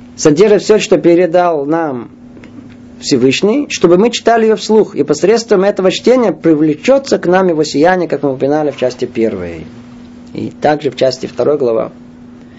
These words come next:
и также в этой части глава вторая. Продолжает Рамхаль и говорит, говорит:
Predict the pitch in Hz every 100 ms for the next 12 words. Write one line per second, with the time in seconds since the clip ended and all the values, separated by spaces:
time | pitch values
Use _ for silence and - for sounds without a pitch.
0 | - - - - - 151 131 151 190 185
1 | 175 160 135 131 120 - - - - -
2 | - - - - - - - - - -
3 | 139 127 190 208 180 180 175 160 139 110
4 | - - - 131 110